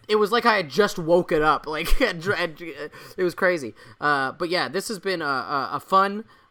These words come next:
uh, playoffs. Next year is gonna be really crazy. The league's gonna be all turned around. But, um, yeah, I, I, I kind of feel I,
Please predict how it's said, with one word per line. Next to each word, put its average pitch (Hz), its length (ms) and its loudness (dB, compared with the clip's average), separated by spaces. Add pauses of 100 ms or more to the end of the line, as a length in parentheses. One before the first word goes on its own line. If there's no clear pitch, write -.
uh, 143 200 0
playoffs. 180 560 0
Next 196 400 -2
year 262 140 -2
is 220 80 -6
gonna 233 140 -6
be 240 100 -6
really 226 180 -2
crazy. 202 400 -6
The 190 80 -6
league's 165 320 -8
gonna 170 140 -14
be 165 100 -4
all 156 160 -2
turned 165 260 -10
around. 151 540 -2 (100)
But, 151 200 -4
um, 120 340 -8 (480)
yeah, 151 300 0
I, 143 100 -4 (100)
I, 151 240 -6
I 156 100 -12
kind 208 180 -2
of - 60 -8
feel 214 420 2 (340)
I, 156 100 -10